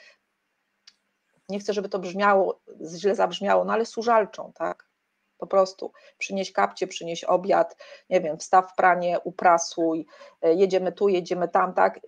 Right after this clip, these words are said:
I wierzymy, że ktoś wie lepiej, czego my pragniemy. No nikt tego nie wie.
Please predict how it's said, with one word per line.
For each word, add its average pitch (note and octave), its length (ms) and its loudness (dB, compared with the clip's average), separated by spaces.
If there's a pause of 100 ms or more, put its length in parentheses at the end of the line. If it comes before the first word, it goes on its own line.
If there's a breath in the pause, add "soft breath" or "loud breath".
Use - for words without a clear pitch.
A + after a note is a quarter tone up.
(140)
I F#3+ 100 -8
wierzymy, A#3 400 0
że G#3 200 4
ktoś B3 600 0
wie G#3 280 4
lepiej, A3+ 280 4
czego G3 260 -4
my F3+ 120 -2
pragniemy. D#3+ 540 -6 (200)
No G3 140 -6
nikt A3+ 400 -4
tego E3 240 -4
nie D#3+ 160 -8
wie. - 200 -14